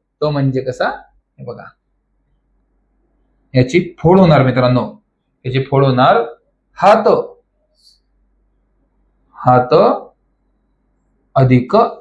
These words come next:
ऊन. तुम्हाला दिलेलं आहे ना तिथे, काय लिहिलंय? हात अधिक ऊन. ऊन म्हणजेच काय? हात अधिक ऊन बरोबर हातून. बरोबर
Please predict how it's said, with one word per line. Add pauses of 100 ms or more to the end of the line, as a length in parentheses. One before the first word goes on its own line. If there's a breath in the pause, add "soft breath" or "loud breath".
(260)
ऊन.
तुम्हाला
दिलेलं
आहे
ना (220)
तिथे, (420)
काय
लिहिलंय? (260)
हात (400)
अधिक
ऊन. (2500)
ऊन (840)
म्हणजेच
काय? (420)
हात (260)
अधिक (240)
ऊन (320)
बरोबर (600)
हातून. (880)
बरोबर